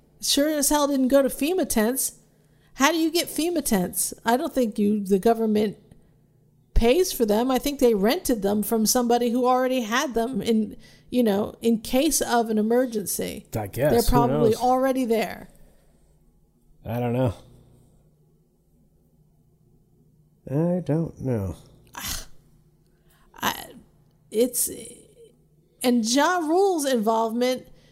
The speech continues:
Speaker 1: right as it was happening, he tried to make himself seem like he was just, you know, a, uh, like, a celebrity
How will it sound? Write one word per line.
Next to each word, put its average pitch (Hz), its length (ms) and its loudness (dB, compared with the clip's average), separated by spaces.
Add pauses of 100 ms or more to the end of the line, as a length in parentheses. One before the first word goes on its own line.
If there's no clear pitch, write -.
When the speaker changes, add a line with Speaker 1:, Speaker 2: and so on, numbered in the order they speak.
(560)
Speaker 1:
right 262 280 2
as 302 140 0
it 330 80 -2
was 277 120 2
happening, 269 500 0
he 233 100 0
tried 262 260 0
to 247 60 0
make 262 260 -2
himself 247 480 0
seem 269 400 0
like 226 200 0
he 254 160 0
was 240 180 0
just, 240 380 0
you 254 120 0
know, 208 400 0 (600)
a, 208 520 0
uh, 160 720 -6 (140)
like, 208 340 -6
a 202 60 2
celebrity 226 840 2